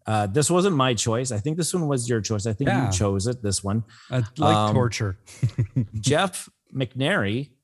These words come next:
Speaker 1: suggested that if we could only have five games in our collection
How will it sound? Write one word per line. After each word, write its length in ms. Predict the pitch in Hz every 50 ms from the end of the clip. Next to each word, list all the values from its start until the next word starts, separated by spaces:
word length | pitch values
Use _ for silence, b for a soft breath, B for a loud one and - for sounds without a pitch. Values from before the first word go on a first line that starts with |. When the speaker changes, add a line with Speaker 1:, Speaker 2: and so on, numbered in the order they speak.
| _ _ _ -
Speaker 1:
suggested 760 | - - 139 120 107 107 127 120 117 - - 123 120 113 104 110
that 300 | 110 107 107 98 - - -
if 260 | 143 127 107 - - -
we 400 | 120 127 165 202 226 226 226 220
could 260 | 147 - 196 185 180 -
only 360 | 170 160 160 175 180 180 170 147
have 500 | 131 139 135 135 131 131 123 117 - - _ - - - _ _ -
five 640 | 143 143 151 156 160 165 165 165 147 135 131 117
games 800 | 117 123 120 113 107 101 90 80 67 60 64 65 - - - - _ _ _ _ _ _ -
in 140 | 139 135 131
our 160 | 127 123 123
collection 720 | 120 - - 120 110 101 92 - - - 90 92 - -